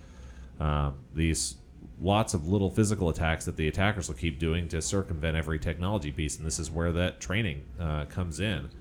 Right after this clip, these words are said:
uh, to eliminate and minimize the, the chance that some of these risks are gonna,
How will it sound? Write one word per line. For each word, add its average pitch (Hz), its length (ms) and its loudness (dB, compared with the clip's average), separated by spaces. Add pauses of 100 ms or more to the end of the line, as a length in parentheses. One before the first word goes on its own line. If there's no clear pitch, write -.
(500)
uh, 73 280 0 (300)
to 80 400 2 (340)
eliminate 82 720 0 (240)
and 80 260 0
minimize 80 600 2
the, 76 260 0
the 73 80 -2
chance 95 380 0
that 78 100 -4
some 80 180 -2
of 78 60 -2
these 73 180 -4
risks 92 320 2
are 76 100 -2
gonna, 76 360 -2